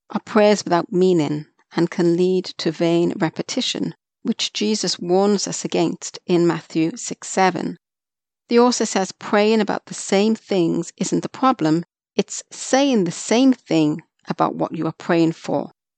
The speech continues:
What connection did the subject matter have with Christian standards? Well, if I think about Scripture alone, praying through Scripture is speaking to the Lord with his own words. In fact, the author says that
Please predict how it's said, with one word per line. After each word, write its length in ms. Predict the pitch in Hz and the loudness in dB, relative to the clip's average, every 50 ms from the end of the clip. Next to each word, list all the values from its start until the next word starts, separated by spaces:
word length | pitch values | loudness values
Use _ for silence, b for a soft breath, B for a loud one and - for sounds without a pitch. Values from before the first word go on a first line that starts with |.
| _ _ _ _ _ _ _ _ _ | _ _ _ _ _ _ _ _ _
What 240 | 262 247 294 - - | 2 2 2 2 0
connection 500 | - 320 294 285 - - - - 262 226 | 0 2 2 2 0 -2 -2 2 2 2
did 160 | 220 208 - | 2 2 0
the 80 | - | -2
subject 500 | 196 - - 220 - - - 175 - - | -6 0 -2 -2 -2 0 -6 -8 -6 0
matter 420 | - 180 175 175 - - - 165 160 | 2 2 2 2 0 -6 -6 -6 -6
have 480 | 156 - - 185 170 160 160 156 - | -6 -4 -2 -2 -2 0 -2 -4 -6
with 120 | 175 160 - | -10 -10 -10
Christian 440 | - - 180 - - - 165 165 170 | -8 -8 -8 -8 -4 0 0 0 0
standards? 680 | - - - 185 180 185 180 165 147 139 - - - | -2 -2 0 2 2 2 0 -2 -2 -6 -8 -10 -6
Well, 120 | - 170 185 | -4 -4 -2
if 100 | - 208 | -2 -4
I 60 | 190 | -2
think 240 | - - 285 302 - | 0 0 0 0 0
about 260 | - 190 180 - - | 0 -2 -2 -2 -4
Scripture 440 | - - - 190 - - - - 180 | -6 -2 -2 -4 -4 -4 -6 -6 -2
alone, 480 | - 180 160 147 143 147 156 220 285 330 - _ _ _ _ _ _ _ _ | -2 -2 0 0 0 0 0 0 0 0 -2 _ _ _ _ _ _ _ _
praying 340 | - - 220 208 202 202 196 | -2 4 4 6 6 6 4
through 180 | - - 185 170 | 2 0 -2 -2
Scripture 520 | - - - 185 - _ - 240 240 - - _ _ | -2 -2 -2 -4 -4 _ -2 -2 -2 -4 -6 _ _
is 180 | 180 180 180 - | 2 2 2 2
speaking 560 | - - - - 190 170 - - - 170 165 | 0 -8 -4 -2 -4 -4 -2 -2 0 0 0
to 140 | - - 175 | 0 0 0
the 100 | 170 165 | 0 2
Lord 400 | 165 180 196 214 226 247 247 247 - - _ _ _ _ | 2 2 2 2 2 0 -2 -4 -10 -14 _ _ _ _
with 320 | 170 160 175 175 175 - | -2 2 2 2 2 -2
his 200 | - - 160 - | -4 -6 -2 0
own 220 | 165 160 156 151 151 | 2 2 2 2 2
words. 640 | 160 151 151 - - - _ - - - - - - _ _ _ _ _ _ _ _ | 0 -2 -2 -4 -8 -12 _ -16 -16 -14 -14 -16 -20 _ _ _ _ _ _ _ _
In 100 | 202 185 | -6 -2
fact, 280 | - 196 175 - _ | 0 0 -2 -2 _
the 180 | _ 180 170 165 | _ 2 2 2
author 380 | - - 180 175 185 - - 165 | 2 2 2 2 2 0 -2 -6
says 480 | 151 - - - 170 165 156 151 - - | -6 -4 -2 2 2 2 2 0 -4 -2
that 280 | - 160 156 123 - | 0 0 0 0 -2